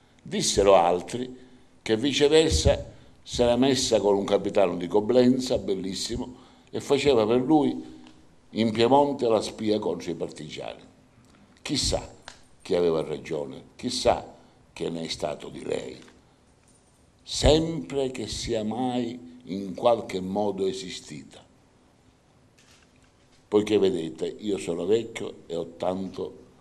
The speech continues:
visto, tanto letto, tanto sognato negli intervalli brevi fra due insonnie.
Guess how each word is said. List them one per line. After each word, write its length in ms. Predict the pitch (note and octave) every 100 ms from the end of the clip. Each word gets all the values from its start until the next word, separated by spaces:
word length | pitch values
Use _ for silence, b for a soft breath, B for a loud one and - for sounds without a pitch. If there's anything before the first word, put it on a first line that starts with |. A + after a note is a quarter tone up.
| b b
visto, 480 | D#2 E2 - - C#2
tanto 380 | - F#2 E2+ E2
letto, 460 | G2 A#2 - G2
tanto 360 | E2 F#2 F2 E2+
sognato 640 | E2+ D#2 E2+ G#2+ A2+ G#2+
negli 200 | F#2 F2
intervalli 640 | E2 D#2+ D#2+ D#2 F2+ E2 D#2
brevi 520 | D2+ D2+ D#2 D#2+ - B B B
fra 180 | - E2
due 380 | D2+ D#2+ D2+ D#2
insonnie. 760 | D2+ D#2 C#2+ C#2+ - - A#1+